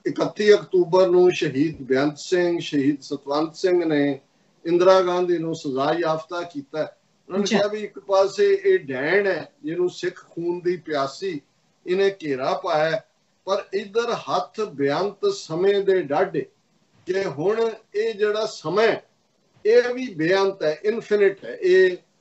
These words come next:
Speaker 1: ਉਹਨਾਂ ਨੇ ਬੇਅੰਤ ਸਿੰਘ ਦੇ ਨਾਂ ਨਾਲ ਉਸ ਇਨਫਿਨਿਟ ਨੂੰ ਜੋੜਿਆ ਕਿ ਜੇ ਉਹ ਸਰਾਲ ਹੈ ਤੇ ਫਿਰ ਸਮੇਂ ਦੇ ਹੱਥ ਵੀ ਬੜੇ ਡਾਢੇ ਨੇ,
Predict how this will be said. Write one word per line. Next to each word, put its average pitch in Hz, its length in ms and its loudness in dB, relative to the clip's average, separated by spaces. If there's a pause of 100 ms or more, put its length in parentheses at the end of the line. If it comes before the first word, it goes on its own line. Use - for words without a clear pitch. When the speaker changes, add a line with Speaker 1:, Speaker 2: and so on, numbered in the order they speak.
(140)
Speaker 1:
ਉਹਨਾਂ 202 360 0
ਨੇ 180 220 0
ਬੇਅੰਤ 156 400 -4
ਸਿੰਘ 202 300 0
ਦੇ 196 160 2
ਨਾਂ 160 300 -2
ਨਾਲ 170 300 0
ਉਸ 170 340 -8
ਇਨਫਿਨਿਟ 190 540 0
ਨੂੰ 185 180 -2
ਜੋੜਿਆ 151 480 -2 (500)
ਕਿ 190 140 2
ਜੇ 165 400 -2 (160)
ਉਹ 247 200 -2
ਸਰਾਲ 160 560 0
ਹੈ - 260 2 (300)
ਤੇ 185 100 -6
ਫਿਰ 208 240 -2
ਸਮੇਂ 208 580 -4
ਦੇ 240 120 0
ਹੱਥ 175 300 -2
ਵੀ 196 160 0
ਬੜੇ 185 300 -2
ਡਾਢੇ 190 440 2
ਨੇ, 156 280 -4